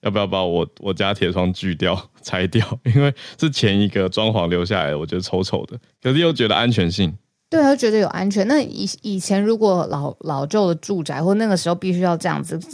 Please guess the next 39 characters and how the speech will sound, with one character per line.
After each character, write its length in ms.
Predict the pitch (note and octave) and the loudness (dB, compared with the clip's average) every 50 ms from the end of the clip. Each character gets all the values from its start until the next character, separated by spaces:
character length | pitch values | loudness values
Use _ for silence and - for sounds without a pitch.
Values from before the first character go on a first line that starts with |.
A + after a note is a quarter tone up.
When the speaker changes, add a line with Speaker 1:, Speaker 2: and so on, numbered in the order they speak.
| C4+ D4+ | 0 2
Speaker 2:
你 80 | E4+ D#4 | 2 2
不 140 | B3+ D4+ C#4+ | 2 2 2
觉 100 | B3 G#3+ | 2 0
得 60 | G3 | 0
政 240 | F#3+ - B3+ G#3 F#3+ | 0 0 0 0 0
府 160 | E3 D#3 C#3+ | -2 -2 -4
应 80 | D3 | -2
该 80 | D#3+ E3+ | 0 2
要 140 | E3+ E3+ E3+ - - _ _ | 2 0 0 -4 -10 _ _
做 180 | - G3 E3+ | -4 -2 -2
一 40 | D#3 | -2
点 160 | D3+ D3 C#3+ | -4 -8 -10
事 220 | - - - F3 D#3+ | -10 -10 -8 -8 -8
情 200 | C#3+ - - - - | -8 -8 -10 -10 -12
吗？ 120 | - C#2 | -10 -8
我 120 | - E3 | -6 -4
这 80 | F3+ G#3 | -2 0
样 80 | G#3+ G#3+ | 0 0
会 80 | G#3+ | 0
不 40 | G3 | 2
会 160 | G#3 G3+ F#3 F3 | 0 0 0 0
要 120 | E3+ F3 E3+ | 0 0 -2
求 200 | D#3 - F3 D3 | -2 -4 -6 -6
太 220 | D3 - D#3+ D3+ | -6 -6 -8 -8
多 240 | C#3+ - D3+ C3 - | -8 -8 -10 -12 -12
了？ 100 | - - - _ _ _ _ _ _ _ A#2 A2 | -12 -16 -18 _ _ _ _ _ _ _ -16 -10
Speaker 1:
我 300 | G2 A#2 A#2 A2+ A2+ A2+ | -6 -2 0 2 2 2
觉 160 | G2+ - A#2 | 2 2 0
得 60 | A#2 | 0
可 120 | A#2 - C3 | 2 0 0
以 60 | A2+ | 0
理 160 | G2 F2+ F2+ | 0 0 0
解 80 | F2 A#3 | 0 0
啊。 20 | |
Speaker 2:
以 60 | - | 0
市 380 | - - - - - D#4 B3+ A3 | 0 0 -2 0 0 2 2 2
容 240 | F#3 E3+ D3+ D3+ E3 | 2 2 0 0 -4
统 280 | E3 D#3 E3 D#3 D#3+ | -2 -2 -2 -2 -2
一， 320 | E3 - - G3+ F#3 G3 | -4 -6 -8 -8 -10 -10